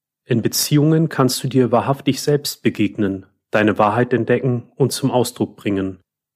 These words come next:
Dies hat nicht nur einen positiven Einfluss auf deine unmittelbaren Beziehungen zu Familienmitgliedern, Freunden,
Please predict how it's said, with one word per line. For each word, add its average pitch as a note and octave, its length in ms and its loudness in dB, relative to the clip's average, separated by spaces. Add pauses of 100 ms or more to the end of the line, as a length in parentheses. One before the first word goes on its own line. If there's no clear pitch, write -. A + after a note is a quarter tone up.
(600)
Dies C3+ 200 -2
hat C3+ 120 -2
nicht D3+ 260 -2
nur C3+ 120 2
einen A#2 120 0
positiven C3 600 -2
Einfluss D3 540 -2
auf A#2+ 140 -4
deine A2+ 260 0
unmittelbaren A2 720 2
Beziehungen A2+ 460 -2
zu - 120 -4
Familienmitgliedern, C3 1120 0 (600)
Freunden, C3+ 800 0